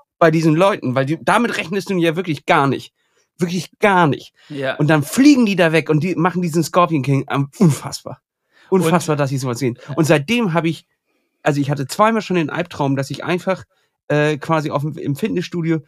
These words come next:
Speaker 1: darunter geschossen werde. Es war, du wurdest geschossen. Es ist nicht, sie tritt drauf und fliegt dann hin, sondern geschossen, weggeschossen.
Speaker 2: Und, äh, ist das denn so, dass, ähm, die dann irgendwie Platzwunden oder so haben? Ich stelle mir das gerade dramatisch vor. Oder ist das wieder so ein bisschen,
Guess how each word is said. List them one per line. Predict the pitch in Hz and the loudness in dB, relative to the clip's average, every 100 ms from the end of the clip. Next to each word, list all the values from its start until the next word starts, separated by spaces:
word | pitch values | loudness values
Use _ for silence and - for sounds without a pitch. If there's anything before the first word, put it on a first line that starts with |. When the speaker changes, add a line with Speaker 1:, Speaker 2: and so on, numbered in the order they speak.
| _ _ | _ _
Speaker 1:
darunter | 147 135 196 151 135 120 - - _ _ | 0 2 0 2 0 0 -4 -16 _ _
geschossen | 135 123 - - 185 - 131 113 | -4 -2 -2 -2 -2 0 -2 0
werde. | 104 - - - | -6 -6 -14 -12
Es | - 175 | -4 0
war, | 175 - | 0 -2
du | 151 - 165 | -12 -4 0
wurdest | 151 208 - | 2 0 0
geschossen. | - 131 - 196 - 120 - - | 0 -2 -2 -6 -4 -6 -8 -10
Es | 143 | -6
ist | 180 202 | -4 -2
nicht, | 175 | -2
sie | 165 | -4
tritt | - 151 - | -6 -4 2
drauf | 175 | 2
und | 175 147 | 2 -2
fliegt | 196 180 | -4 -4
dann | 151 | -2
hin, | 147 202 | -2 -2
sondern | 165 139 - - - | -2 -4 -6 -18 2
geschossen, | 143 - - 214 151 123 | 4 4 0 0 -2 0
weggeschossen. | 262 - - - 120 - - _ _ _ _ _ _ _ _ _ _ _ _ _ _ _ _ - _ _ _ _ | 0 0 -2 -2 -6 -8 -20 _ _ _ _ _ _ _ _ _ _ _ _ _ _ _ _ -20 _ _ _ _
Speaker 2:
Und, | 202 156 165 - 170 | -8 -6 -6 -8 -10
äh, | 170 | -8
ist | 190 180 247 | -6 -6 -6
das | 214 | -6
denn | 208 202 | -6 -6
so, | 185 196 | -6 -6
dass, | 180 170 - - | -4 -6 -8 -10
ähm, | 156 151 | -8 -10
die | 139 165 | -10 -12
dann | 165 156 | -8 -10
irgendwie | - 156 139 | -8 -10 -10
Platzwunden | 120 123 147 - 214 226 226 | -12 -10 -10 -10 -8 -8 -8
oder | 196 | -10
so | 190 180 | -8 -8
haben? | 180 | -8
Ich | 156 | -8
stelle | 175 | -8
mir | 175 | -6
das | 147 - | -8 -8
gerade | 127 147 | -8 -8
dramatisch | - 131 143 156 190 - | -8 -8 -4 -4 -4 -8
vor. | 151 | -6
Oder | 156 | -6
ist | 156 | -8
das | 156 - | -14 -12
wieder | 156 165 | -6 -6
so | 143 | -4
ein | 156 | -6
bisschen, | 156 - 165 | -8 -8 -8